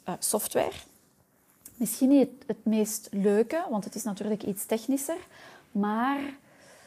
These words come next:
zoveel handiger. Ik ga een woordje uitleg geven. Ehm, in welke softwareapplicaties heb ik dit jaar voor het eerst geïnvesteerd of meer dan voordien?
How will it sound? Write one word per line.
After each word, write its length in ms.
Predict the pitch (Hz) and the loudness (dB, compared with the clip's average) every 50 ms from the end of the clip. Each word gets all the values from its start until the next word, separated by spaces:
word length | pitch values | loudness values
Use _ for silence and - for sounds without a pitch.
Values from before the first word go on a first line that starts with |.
| - - - - - - - - - _ _ _ | -20 -20 -20 -20 -20 -20 -20 -20 -20 _ _ _
zoveel 340 | - - 269 254 214 240 214 | 0 4 6 6 8 6 6
handiger. 600 | 208 208 190 175 170 185 - - 202 - - - | 4 4 2 0 0 -2 -4 -6 -8 -12 -12 -14
Ik 140 | - - - | -14 -4 0
ga 80 | - 277 | 4 4
een 60 | 277 | 6
woordje 280 | 254 262 254 - - - | 6 4 2 0 -2 0
uitleg 340 | - 175 - - 190 - - | 0 0 0 -2 -6 -6 -6
geven. 300 | - - - - - - - - - - - - - - - - - _ | -6 -6 -6 -8 -10 -16 -18 -20 -20 -20 -20 -20 -20 -20 -20 -20 -20 _
Ehm, 440 | - 220 240 247 254 254 262 269 254 - - - - _ _ _ _ _ _ _ _ _ _ _ _ _ _ _ _ _ _ | 2 4 8 8 8 8 8 6 4 2 -2 -10 -20 _ _ _ _ _ _ _ _ _ _ _ _ _ _ _ _ _ _
in 240 | 254 262 247 240 | 8 10 10 12
welke 640 | 208 226 254 302 330 330 330 - 294 269 262 240 - - - - _ _ _ _ _ _ | 12 12 10 10 8 6 4 4 4 4 4 4 2 -2 -6 -20 _ _ _ _ _ _
softwareapplicaties 2000 | - - - - - 247 247 - - - - 226 180 214 220 220 226 226 226 233 - - 220 214 214 - 214 208 202 - 208 208 214 202 - - 233 214 - - | -2 0 2 4 4 2 2 0 -4 -6 -4 0 2 2 4 4 2 2 -2 -2 -2 -2 -2 -2 0 0 0 0 0 0 -4 -4 -2 -2 -2 0 0 0 0 0
heb 140 | 202 190 | 0 0
ik 160 | 196 185 180 165 | 2 2 0 -2
dit 180 | 190 185 - | -4 -4 -2
jaar 340 | - 208 196 190 196 196 - - | 0 0 0 0 -2 -4 -6 -6
voor 180 | 185 196 226 | -4 -2 -2
het 140 | 240 233 - - | -2 -2 -4 -2
eerst 320 | - 196 202 226 233 - | -2 -2 0 0 -2 -4
geïnvesteerd 840 | - - - 254 262 269 277 269 - - - - - 320 330 - - - - | -4 -4 -2 -2 -2 0 0 0 -2 -2 -2 -4 -4 -4 -6 -10 -14 -6 -2
of 380 | - 233 220 - - - - - _ | 0 0 0 -2 -6 -14 -16 -16 _
meer 600 | 196 196 190 196 196 208 208 208 208 208 202 185 | -14 -12 -10 -10 -8 -6 -4 -4 -2 -2 -2 -2
dan 360 | 196 190 190 190 185 180 180 - - - | -2 -2 -2 -2 -2 -4 -6 -8 -14 -16
voordien? 720 | 208 180 196 202 208 190 - 165 185 175 220 269 359 381 | -16 -8 -4 -2 0 0 0 0 0 0 0 0 0 -2